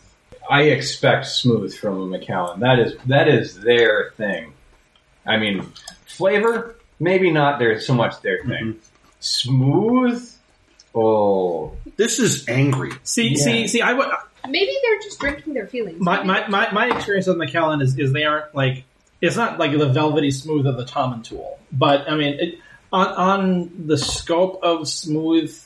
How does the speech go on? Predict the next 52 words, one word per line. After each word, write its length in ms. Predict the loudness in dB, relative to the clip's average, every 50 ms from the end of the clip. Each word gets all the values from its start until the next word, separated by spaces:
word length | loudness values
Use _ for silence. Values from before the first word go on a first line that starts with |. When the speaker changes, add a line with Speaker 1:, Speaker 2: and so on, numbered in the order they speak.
| _ _ _ _ _ _ _ -6 -2
Speaker 3:
distilleries 560 | -2 -2 -2 0 2 2 4 4 4 4 4
as 80 | 4 2
a 80 | 2
whole, 340 | 0 0 2 2 2 2 2 2
I 40 | 0
mean, 140 | 2 2
I, 160 | 0 0 0 0 -2
I 80 | -2
get 240 | 0 2 0 0 0
what 120 | -4 -6 -4
you're 100 | -4 -4
saying, 480 | -2 0 0 0 0 -2 -4 -4 -6 -8 _ _ _ _ _ _ _ _ _ -4
but 540 | 0 2 2 2 2 2 0 -4 -8 -18 -20 _ _ -4
I 100 | 0 2
don't 100 | 2 4
know, 120 | 4 4
Macallan's 420 | 2 2 0 0 0 2 2 2
a 60 | 2 2
bit 100 | 2 2
harsh 260 | 2 2 2 0 0
enough 280 | -2 -4 -6 -6 -6
with 180 | -8 -8 -6 -4
me 140 | -4 -4 -4
that 140 | -4 -6 -6
I'm, 260 | -6 -8 -10 -12 -14 -10
I'm 180 | -8 -6 -4 -2
not 400 | -2 -2 -2 -2 -4 -6 -10 _ _ _ _ _ _ _ -20 -20 -16 -4
feeling 360 | 0 2 4 4 6 4 4
that 40 | 4
this 220 | 2 0 -2 -2
is 100 | -2 -2
so 320 | -2 -2 0 2 2 4 2
far 360 | 2 2 2 2 2 2 2
off 140 | 0 0 0
their 160 | 0 0 2
vibe 360 | 4 4 4 4 2 0 -2 -2
as 180 | -2 -2 0 0
the 80 | 0
way 100 | 0 0
you're 200 | -2 -2 -4 -6 -8
pitching 300 | -10 -12 -12 -14 -16 -20
it. 440 | -20 _ _ _ _ _ _ -4 0
Speaker 2:
Well, 120 | 2 4 4
I 60 | 4
was 200 | 4 2 2 2
going 200 | 2 2 2 2
to 60 | 2
go 140 | 2 2 2
with 120 | 2 0
a 40 | -2
different 380 | -4 -4 -4 -4 -4 -6 -12 -6
voice, 540 | -2 0 0 0 0 -2 -6 -8 -8 -10